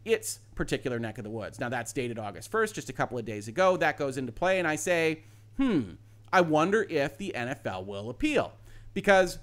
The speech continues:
politically, what they negotiated here was something that looked like it protected the N F L P A. You've gone through this process. You've used an independent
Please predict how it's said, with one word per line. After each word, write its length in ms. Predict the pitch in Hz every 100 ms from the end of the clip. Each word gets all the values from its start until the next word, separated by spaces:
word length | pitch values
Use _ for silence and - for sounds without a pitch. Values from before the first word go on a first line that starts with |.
| - -
politically, 760 | - 214 349 381 - 107 104 196 - - - -
what 220 | 147 233
they 120 | 262
negotiated 680 | 254 190 185 202 208 160 143
here 240 | - 135 190
was 200 | 220 -
something 360 | 185 196 233
that 120 | 233
looked 220 | 143 131 160
like 160 | 156
it 80 | 175
protected 380 | 180 160 131 135
the 120 | 135
N 100 | 117
F 140 | 107
L 140 | 113 101
P 220 | 110 135
A. 200 | 151 98 - - -
You've 160 | 147
gone 260 | 113 143 175
through 200 | 196 233
this 140 | 214
process. 640 | - - 135 117 113 107 143
You've 160 | 123
used 320 | 113 165 185
an 120 | 180 117
independent 840 | 175 208 190 202 196 202 202